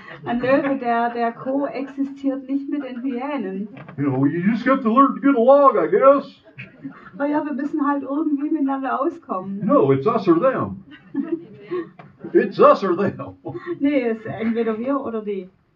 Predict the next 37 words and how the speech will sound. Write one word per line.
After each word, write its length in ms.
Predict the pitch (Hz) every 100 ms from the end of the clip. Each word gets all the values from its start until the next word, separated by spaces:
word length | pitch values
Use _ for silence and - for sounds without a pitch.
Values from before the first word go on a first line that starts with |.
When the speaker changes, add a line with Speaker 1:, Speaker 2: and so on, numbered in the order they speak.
| - -
Speaker 2:
Come 220 | 254 269
on. 120 | - - _ _ _ _ _ _ _ _ - - -
Praise 360 | - 208 175 -
the 60 | -
Lord. 380 | 165 190 - - - 196 -
Speaker 1:
Preis 280 | 226 214 220
den 180 | 214 226
Herrn. 380 | 208 202 190 208 - - _ - - -
Speaker 2:
It's 340 | - 151 -
covid 400 | - 262 285 196
or 160 | 165 185
us. 280 | 269 - - _ _ _
Speaker 1:
Ja, 180 | 226 220 -
covid 400 | 262 294 311 294 -
oder 240 | 233 233
wir. 360 | 226 208 180 - _ _ _ _ _ _ _ - - 233 -
Speaker 2:
<laughs> 360 | 202 190 - 135 - 208 - - -
It's 200 | 226 -
freedom. 600 | 190 262 254 160 - -
It's 220 | 185 269
freedom 360 | 170 247 311 202
or 100 | 165
death, 300 | 185 220 -
I'm 160 | 156 196
telling 320 | 175 165 107
you, 120 | 98
for 100 | 101
me. 240 | 113 190 160
For 60 |
Speaker 1:
Freiheit. 360 | 214 233 285 -
Speaker 2:
me. 300 | 285 320 - -
Speaker 1:
Für 120 | 240 240
mich 380 | 285 320 -
gibt's 320 | 311 277 - -
Freiheit 500 | - 240 254 254 233
oder 220 | 214 208
Tod. 360 | 202 190 185